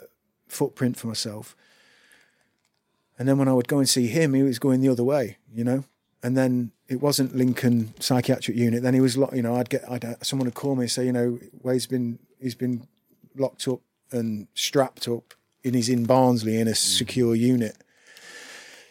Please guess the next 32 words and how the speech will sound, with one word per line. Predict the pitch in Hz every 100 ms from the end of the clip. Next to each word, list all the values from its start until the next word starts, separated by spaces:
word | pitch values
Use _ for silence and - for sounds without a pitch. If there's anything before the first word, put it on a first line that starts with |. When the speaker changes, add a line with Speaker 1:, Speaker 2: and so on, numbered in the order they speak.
| _ _
Speaker 1:
And | 151 160
then | 170
this | 165
cycle | - 190 185
starts | 165 170 147
to | 185
happen, | 190 170
and | 160
then | 160
he | 156
would | 143
get | 165 156
out, | 165 160
and | 147
obviously | 139 135 139
he'd | 131 131
be, | 135 127 120 - _ -
he'd | 165 156
be | 196
quite | - 190 165
good, | 156 220
you | 175
know. | 165
He | 156 135 143 170 160
might | 175 165
be, | 156
he, | 185
he | 185
could | 208 -
be | 175
ten | - 226 226
stone, | - 117 110 120